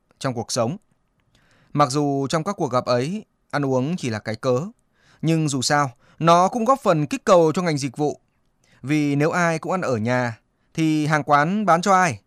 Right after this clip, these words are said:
Phần đóng góp cho nền kinh tế của khối này chắc chắn sẽ sụt đi trông thấy. Hơn nữa, liên hoan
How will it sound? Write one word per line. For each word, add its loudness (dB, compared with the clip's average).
Phần 2
đóng 4
góp -2
cho -2
nền 0
kinh -4
tế 2
của -2
khối -2
này 0
chắc -4
chắn 0
sẽ -2
sụt -4
đi -4
trông -2
thấy. -4
Hơn 0
nữa, -2
liên 4
hoan 4